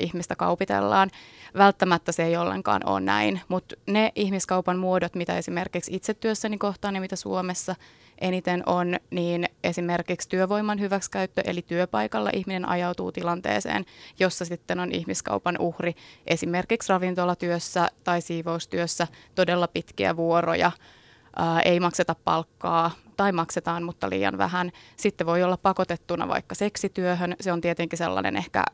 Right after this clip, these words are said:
kaikista niin kuin eniten tunnistettu ihmiskaupan muoto, mut sit voi olla pakotettuna esimerkiksi rikolliseen toimintaan.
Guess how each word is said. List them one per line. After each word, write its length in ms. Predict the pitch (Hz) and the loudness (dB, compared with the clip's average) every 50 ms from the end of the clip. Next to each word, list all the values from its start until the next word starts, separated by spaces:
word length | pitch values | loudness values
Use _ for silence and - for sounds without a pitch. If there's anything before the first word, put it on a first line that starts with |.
| - - | -4 -2
kaikista 420 | - - 165 170 - 170 - - - | 0 0 0 0 -4 -8 -8 -6 -6
niin 140 | - - | -6 -4
kuin 200 | - 185 175 175 160 - - - - _ _ _ _ _ - | -4 -4 -6 -6 -8 -10 -18 -20 -20 _ _ _ _ _ -2
eniten 420 | 175 180 175 185 - 180 175 170 | 0 0 0 0 0 0 0 0
tunnistettu 600 | - 170 160 170 175 196 208 - 254 247 - - - | -2 -4 -4 -2 -2 -4 -2 -4 -4 -4 -2 -4 -4
ihmiskaupan 600 | - 240 226 247 233 - - 233 226 226 - 233 | -2 -2 -4 -4 -4 -4 -4 -6 -4 -4 -4 -4
muoto, 400 | 233 233 233 226 226 226 233 226 - - - - - - - - - - - - - | -4 -4 -4 -4 -4 -4 -4 -6 -6 -10 -18 -20 -20 -20 -20 -20 -20 -20 -20 -8 -4
mut 140 | 214 208 - | -4 -2 0
sit 180 | - 214 - - | 0 -2 0 2
voi 160 | 175 165 165 | 2 2 2
olla 160 | 165 208 214 | 2 2 0
pakotettuna 760 | - - 220 208 - 208 - 208 - _ - 208 202 202 196 - | 0 0 0 0 0 -2 -2 -2 -4 _ -4 -2 0 0 0 0
esimerkiksi 580 | - 180 190 180 180 175 175 - 175 - - - | -2 -2 -2 -2 -2 -2 -4 -4 -8 -10 -6 -4
rikolliseen 560 | 170 165 - 185 190 196 190 - 202 190 190 | -4 -2 -2 -2 -2 -2 -2 -2 -4 -4 -4
toimintaan. 720 | 180 190 180 180 180 175 180 180 - 202 185 175 175 - | -4 -2 -2 -2 -2 -4 -6 -4 -2 0 0 0 0 -2